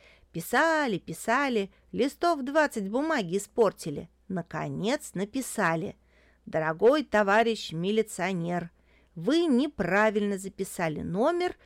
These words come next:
то есть вы записали номер правильно, только неправильно, что шофёр виноват.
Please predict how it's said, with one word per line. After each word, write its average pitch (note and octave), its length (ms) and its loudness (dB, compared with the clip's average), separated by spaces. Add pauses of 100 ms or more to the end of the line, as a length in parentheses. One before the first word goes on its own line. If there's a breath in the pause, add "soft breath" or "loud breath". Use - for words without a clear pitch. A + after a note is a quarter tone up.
(300 soft breath)
то A3 140 8
есть G#3+ 260 2
вы A3+ 160 4
записали A3 520 0
номер B3+ 320 0
правильно, D#3+ 720 0 (300 soft breath)
только C4 320 0
неправильно, B3 760 2
что F#3+ 200 -6
шофёр A#3 460 -2
виноват. F3+ 640 -2